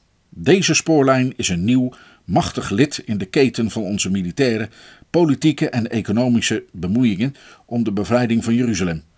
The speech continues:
Daardoor worden alle delen van, van de staat aan de hoofdstad van het land met banden van staal en liefde verbonden." En verder:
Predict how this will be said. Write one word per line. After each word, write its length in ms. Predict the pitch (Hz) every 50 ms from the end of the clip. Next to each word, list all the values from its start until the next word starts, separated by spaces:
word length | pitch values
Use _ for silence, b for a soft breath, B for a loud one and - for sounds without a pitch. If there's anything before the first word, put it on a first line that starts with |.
| b b b b b b b b b b b b b
Daardoor 460 | - - 156 - - - 117 117 107
worden 260 | 101 104 - - -
alle 200 | 143 147 147 127
delen 280 | 104 135 143 139 131 -
van, 260 | - 113 104 104 - _
van 220 | - - 113 107
de 60 | 95
staat 400 | 95 - - 123 127 135 - - b b b b b b b
aan 120 | _ 107 98
de 60 | 90
hoofdstad 500 | 82 76 139 131 - - - - 110 -
van 140 | - 117 104
het 120 | 95 -
land 340 | - 98 107 117 113 - -
met 160 | 82 92 -
banden 380 | - 78 - 127 143 123 110 -
van 120 | - 165
staal 420 | - - - - 123 117 113 110 -
en 120 | - - 87
liefde 340 | 87 101 110 - - 113 90
verbonden." 440 | - 98 95 113 110 92 78 73 - _ _ _ _ _ _ _ _ _ _ _ _ _ _ _
En 120 | - -
verder: 260 | - 92 90 104 120